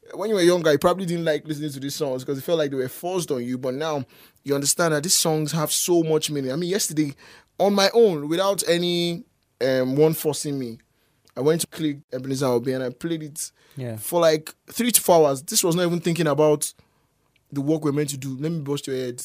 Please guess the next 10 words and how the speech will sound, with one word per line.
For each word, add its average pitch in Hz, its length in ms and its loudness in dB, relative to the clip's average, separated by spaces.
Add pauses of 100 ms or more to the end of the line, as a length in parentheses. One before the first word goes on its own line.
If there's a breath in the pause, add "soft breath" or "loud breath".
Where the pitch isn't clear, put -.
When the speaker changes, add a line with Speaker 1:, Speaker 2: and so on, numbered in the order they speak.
(120)
Speaker 2:
<laughs> 208 400 -2
Speaker 1:
It 160 40 0
was 160 380 4 (140)
late 180 360 -2
in 156 220 -4
the 147 60 -8
night. 156 460 -4 (600)
Late 180 220 0
at 160 140 -2
night, 160 340 -4